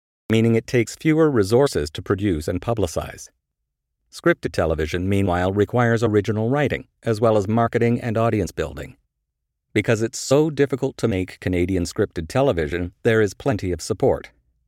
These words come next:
That includes access to the C M F, money creators need if they are to have any hope of getting mainstream attention, and the ten-point content rule, which awards a score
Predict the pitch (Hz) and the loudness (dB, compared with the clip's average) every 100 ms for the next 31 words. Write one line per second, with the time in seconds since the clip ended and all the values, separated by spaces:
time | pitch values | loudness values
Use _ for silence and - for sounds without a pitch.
0 | _ 127 120 139 117 117 98 - 110 95 | _ 0 2 0 0 0 0 -4 -6 -6
1 | - 82 78 90 90 98 90 92 113 87 | -4 -4 -4 -6 -4 -2 0 0 -2 -4
2 | - _ _ 110 110 104 104 - 104 98 | -10 _ _ 0 2 2 -2 -2 2 2
3 | 95 87 113 143 117 95 98 - 95 92 | 2 0 2 2 2 0 -2 -2 0 0
4 | 92 90 92 82 123 113 113 104 87 - | -2 -2 -2 -2 0 0 2 2 2 -2
5 | 90 87 85 85 85 80 - 90 87 147 | -4 -4 -2 -4 -4 -6 -4 -4 -2 -2
6 | 147 67 - _ _ _ _ _ 120 113 | -4 -8 -14 _ _ _ _ _ 0 0
7 | 113 117 - 135 123 - 117 113 - 170 | 0 -4 0 2 2 2 0 0 -4 -4
8 | 156 71 - 95 78 - _ _ _ _ | -2 -4 -2 -4 -4 -6 _ _ _ _
9 | - 98 101 98 101 87 95 - - 165 | -2 0 4 4 4 2 -4 -6 2 4
10 | 90 87 | 4 2